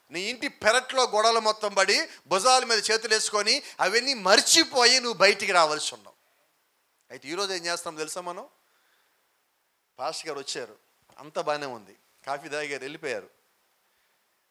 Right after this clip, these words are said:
ఇప్పుడు చెప్పు, ఇందాక ఏంటి అంటున్నా? పాస్టర్ గారు రావడానికి ముందు ఏమన్నావు చెప్పు?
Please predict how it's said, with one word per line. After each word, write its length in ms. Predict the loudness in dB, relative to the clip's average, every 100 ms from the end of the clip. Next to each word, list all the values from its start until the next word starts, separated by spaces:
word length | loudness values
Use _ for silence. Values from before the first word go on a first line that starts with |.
| _ _ _
ఇప్పుడు 240 | _ -20
చెప్పు, 240 | -20 -20 -20
ఇందాక 200 | -20 -20
ఏంటి 260 | -20 -20
అంటున్నా? 320 | -20 _ -20 _ _ _ _ _ _ _ _ -14
పాస్టర్ 280 | -12 -12 -12
గారు 120 | -10
రావడానికి 380 | -10 -12 -14 -16
ముందు 140 | -16
ఏమన్నావు 360 | -14 -14 -16 -16
చెప్పు? 320 | -18 -20